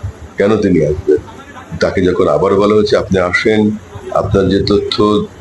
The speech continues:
বিরুদ্ধে অভিযোগ রয়েছে, যে বিষয়গুলো রয়েছে, সেগুলো সামনাসামনি বললে ভালো, আপনি আপনার প্র-, প্রজেক্টে আসেন।" তারপরও তিনি বিভিন্ন নম্বর দিয়ে, বিভিন্ন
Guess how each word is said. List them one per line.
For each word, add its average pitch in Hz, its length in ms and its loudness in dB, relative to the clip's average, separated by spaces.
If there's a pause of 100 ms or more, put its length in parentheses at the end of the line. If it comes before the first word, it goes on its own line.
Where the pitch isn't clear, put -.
(220)
বিরুদ্ধে 101 280 4
অভিযোগ 101 360 4 (100)
রয়েছে, 101 400 2 (380)
যে 95 100 2
বিষয়গুলো 104 440 2
রয়েছে, 107 240 2
সেগুলো 104 260 2
সামনাসামনি 101 760 2
বললে 98 360 4
ভালো, 92 360 0 (260)
আপনি - 220 0
আপনার - 260 0
প্র-, 95 320 2 (340)
প্রজেক্টে 101 420 2
আসেন।" 98 260 0 (400)
তারপরও 110 360 2
তিনি 95 260 2 (460)
বিভিন্ন 95 520 2 (420)
নম্বর 92 380 4
দিয়ে, 85 300 2 (340)
বিভিন্ন 92 480 4